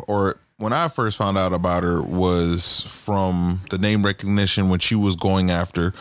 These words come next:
Wells Fargo, and she won. She won very hard, but more than that, she won for the people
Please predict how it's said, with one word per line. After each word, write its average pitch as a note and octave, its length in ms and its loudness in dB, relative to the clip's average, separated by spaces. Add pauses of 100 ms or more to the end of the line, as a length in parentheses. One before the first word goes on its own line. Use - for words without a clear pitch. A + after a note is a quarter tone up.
(320)
Wells F#2+ 360 -2
Fargo, G2 640 -2 (440)
and F2 720 2
she - 380 2
won. F#2 640 0 (520)
She A#2+ 200 0
won G#2 400 0
very F#2+ 340 2
hard, E2+ 460 0
but E2 160 -2
more A#2+ 400 2
than A#2+ 160 0
that, A2+ 260 2
she - 180 2
won G2 440 2
for F2+ 320 0
the E2 100 -2
people G#2 480 0